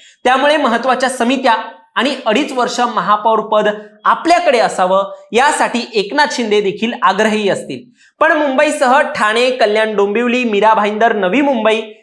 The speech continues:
या सगळ्या महापालिकांमध्ये देखील महायुतीला चांगला प्रतिसाद जो आहे, तो मिळालाय. त्यामुळे इकडे देखील एकत्रित निर्णय घेऊन काय करायचंय, हे आजच्याच बैठकीत ठरणार असल्याचं माध्यमांमधून कळतंय.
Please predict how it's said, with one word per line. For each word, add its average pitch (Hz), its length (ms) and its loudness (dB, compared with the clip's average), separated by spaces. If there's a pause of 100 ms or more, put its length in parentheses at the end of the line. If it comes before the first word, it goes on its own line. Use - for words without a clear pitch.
(120)
या 190 140 0
सगळ्या 247 500 0
महापालिकांमध्ये 214 880 0
देखील 233 680 -4 (160)
महायुतीला 226 840 0
चांगला 214 420 0
प्रतिसाद 226 720 -4
जो 220 80 -2
आहे, 226 320 0
तो 233 60 0
मिळालाय. 233 520 2 (220)
त्यामुळे 269 260 2
इकडे 311 400 -2
देखील 277 360 -2 (300)
एकत्रित 240 580 -2
निर्णय 233 320 0
घेऊन 208 380 -2
काय 254 200 2
करायचंय, 220 540 0 (260)
हे 262 180 2
आजच्याच 220 520 0
बैठकीत 214 400 -2 (140)
ठरणार 233 320 0
असल्याचं 196 420 -2 (100)
माध्यमांमधून 185 760 -2
कळतंय. 147 300 -4